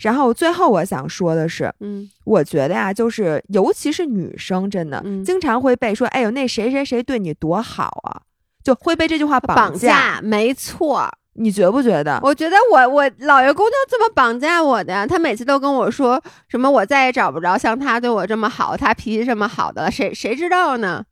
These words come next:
Speaker 1: 对，然后这里面我就想说，我真的以我的个人经历，
Speaker 2: 嗯。
Speaker 1: 我曾经交往过那种对我付出特别特别特别多，
Speaker 2: 嗯。
Speaker 1: 然后在我的生活上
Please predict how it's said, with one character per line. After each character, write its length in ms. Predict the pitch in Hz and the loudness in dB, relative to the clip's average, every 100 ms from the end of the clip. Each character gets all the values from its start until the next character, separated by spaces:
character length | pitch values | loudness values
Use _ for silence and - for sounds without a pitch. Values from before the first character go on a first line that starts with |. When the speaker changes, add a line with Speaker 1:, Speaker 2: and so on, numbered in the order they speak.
| _ - | _ -4
Speaker 1:
对， 160 | 226 220 - - | -2 -2 -4 -4
然 140 | 277 | 0
后 100 | 349 | 2
这 200 | 370 427 | 2 2
里 140 | 294 185 | 2 0
面 240 | 175 185 | -2 0
我 120 | 190 | 0
就 120 | 196 240 | 0 -2
想 240 | 208 165 | -2 -6
说， 220 | - 214 214 - | -4 -4 -4 -2
我 200 | 202 175 | 0 0
真 220 | 302 349 | -2 -2
的 320 | 294 185 - | 0 0 -2
以 120 | - 269 | -4 0
我 160 | 262 | 0
的 120 | - - | 0 -6
个 240 | 294 254 | -4 -2
人 200 | 175 151 | -2 -6
经 320 | 170 185 180 | -8 -6 -4
历， 140 | 175 - | -4 -4
Speaker 2:
嗯。 80 | |
Speaker 1:
我 240 | - 190 120 - | -2 -2 -4 -8
曾 300 | - 202 180 | -10 -6 -6
经 200 | 220 285 | -6 -6
交 200 | 277 254 | -2 0
往 200 | 254 170 147 | 0 -2 -4
过 180 | 170 | -6
那 160 | 175 180 | -4 -4
种 280 | - - - - - - | -6 -10 -14 -20 -20 -2
对 120 | 302 | 2
我 180 | 220 - | 4 2
付 240 | - 247 | -4 -8
出 240 | 240 254 254 | -6 -6 -8
特 240 | - 254 | -4 -4
别 180 | 202 151 | -2 -6
特 200 | - 175 | -6 -8
别 160 | 156 143 | -8 -8
特 180 | - | -8
别 160 | 175 139 | -6 -6
多， 400 | - 156 151 147 | -4 -2 -2 -4
Speaker 2:
嗯。 60 | - - | -8 -12
Speaker 1:
然 140 | - 240 | 0 2
后 100 | 285 | 2
在 180 | 311 254 | 2 2
我 140 | 180 | 0
的 160 | 127 175 | 0 -2
生 360 | - 349 339 | 0 0 0
活 300 | 330 160 85 | -2 -2 0
上 280 | 165 120 | -2 -6